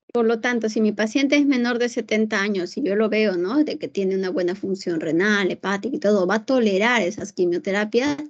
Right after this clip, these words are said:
Entonces, eh, la quimioterapia, digo, del trasplante, la de acondicionamiento, entonces digo, pues hago el trasplante. Y si no es candidato,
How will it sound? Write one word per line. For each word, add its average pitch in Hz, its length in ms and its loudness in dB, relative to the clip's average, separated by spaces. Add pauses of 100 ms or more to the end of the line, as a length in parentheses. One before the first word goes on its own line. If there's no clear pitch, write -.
(440)
Entonces, 311 760 4 (340)
eh, 214 460 2
la 214 100 2
quimioterapia, 220 460 0
digo, 220 200 4
del 202 220 -2
trasplante, 220 680 0
la 214 100 0
de 175 80 -2
acondicionamiento, 233 760 -2
entonces 247 400 -2
digo, 196 300 0
pues 202 200 -6
hago 233 200 -2
el 160 100 -2
trasplante. - 600 -8 (840)
Y 294 160 6
si 302 160 4
no 262 160 4
es 269 220 -4
candidato, 277 920 0